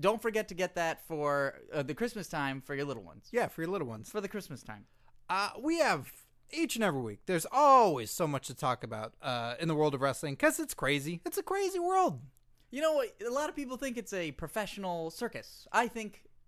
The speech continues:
Speaker 1: it's a professional circus.
Speaker 2: <laughs> I think it's a circus with a dash of professionalism.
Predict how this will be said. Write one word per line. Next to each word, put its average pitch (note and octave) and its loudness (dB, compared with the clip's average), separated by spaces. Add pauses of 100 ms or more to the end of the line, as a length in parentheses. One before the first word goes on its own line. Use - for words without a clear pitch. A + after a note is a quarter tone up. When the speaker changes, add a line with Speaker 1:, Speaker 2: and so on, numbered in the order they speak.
Speaker 1:
it's E3+ -6
a - -12
professional A#2+ -10
circus. - -12 (100)
Speaker 2:
<laughs> - -10
I A3+ 8
think F#3 2
it's D3+ 2
a F3 0
circus D3+ 0
with D3 0
a C#3+ 4
dash E3+ 4
of E3+ -6
professionalism. A#2 -4